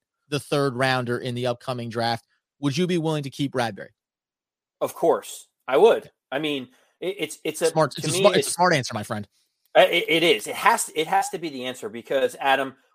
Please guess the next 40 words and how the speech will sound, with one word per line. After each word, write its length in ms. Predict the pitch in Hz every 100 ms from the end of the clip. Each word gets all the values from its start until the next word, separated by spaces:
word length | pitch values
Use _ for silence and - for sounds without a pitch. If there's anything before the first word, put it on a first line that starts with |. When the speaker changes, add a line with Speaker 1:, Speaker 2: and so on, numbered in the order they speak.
| -
Speaker 2:
we 80 | 127
talk 260 | 180 185
about 160 | 190 165
it 80 | 135
all 160 | 123
the 60 | 127
time. 200 | 95 82 _ _ _
When 240 | 113 113 131
you 140 | 196
lose 300 | 139 147 175
a 60 | 170
talent 340 | - 139 143
like 220 | 131 120
Bradberry, 520 | 113 110 113 135 143 147 _ 123
you 120 | 143
have 340 | 160 175 170
to 120 | 165
replace 440 | 139 - 147 143 131
it 160 | 127
somehow, 560 | - - 127 127 120 110
some 280 | - 120 101
way, 160 | 101 - _
right? 200 | 113 131 - _ 147
We 100 | 139
don't 340 | 156 185 208
have, 260 | 160 160 - _ _
while 180 | 135 143
you 140 | 143
may 200 | 135 202
like 280 | 175 185 175
Rodarius 720 | 120 123 120 117 110 104 -
Williams, 360 | 104 98 120 -
he's 200 | 135 123
coming 260 | 139 131
off 220 | 120 123 113
an 60 |
A 100 | 117
C 180 | - 120
L 140 | 117
injury, 420 | 117 107 113 110